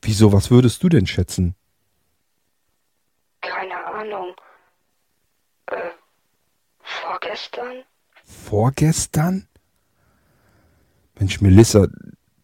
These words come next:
Speaker 1: das ist, also mit der Zeit irgendwie läuft bei dir die Zeit ganz anders als hier.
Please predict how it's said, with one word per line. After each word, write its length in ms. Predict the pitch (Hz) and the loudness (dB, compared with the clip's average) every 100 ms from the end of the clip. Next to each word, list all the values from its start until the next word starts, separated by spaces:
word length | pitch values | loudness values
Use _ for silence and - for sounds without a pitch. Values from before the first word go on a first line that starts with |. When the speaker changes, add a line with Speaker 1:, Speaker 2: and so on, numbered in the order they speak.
| _ _ _ _ - 80 - _ | _ _ _ _ -20 -20 -20 _
Speaker 1:
das 340 | - 101 - | -6 -6 -6
ist, 320 | - - - - 78 - | -10 -12 -14 -18 -18 -10
also 360 | 95 104 - _ _ _ | -2 -2 -2 _ _ _
mit 180 | - 101 | -4 2
der 100 | 98 | 2
Zeit 400 | - - 98 131 | 2 2 2 2
irgendwie 680 | - 98 127 - 127 127 127 _ _ _ _ _ _ _ _ _ - | 0 0 0 0 2 2 0 _ _ _ _ _ _ _ _ _ 0
läuft 240 | 107 - | 0 4
bei 80 | 113 | 2
dir 180 | 113 110 | 4 2
die 160 | - | 0
Zeit 340 | - - 117 - | -2 6 6 6
ganz 240 | 113 117 | 4 4
anders 280 | 113 110 101 | 2 2 2
als 200 | 92 - | 0 0
hier. 260 | 98 95 | 0 0